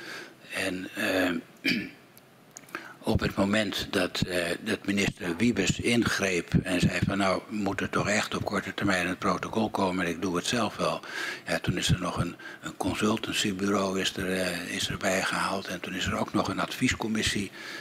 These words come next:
in het leven geroepen met, eh, onder andere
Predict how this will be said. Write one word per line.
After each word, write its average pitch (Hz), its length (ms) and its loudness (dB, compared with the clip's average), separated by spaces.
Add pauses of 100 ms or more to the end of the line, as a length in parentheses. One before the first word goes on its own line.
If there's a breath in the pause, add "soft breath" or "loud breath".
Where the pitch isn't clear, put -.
(100)
in 92 200 -4
het 98 120 -4
leven 101 340 0
geroepen 95 480 -4
met, 92 280 -6 (360 loud breath)
eh, 95 280 -2
onder 95 220 -2
andere 82 560 -4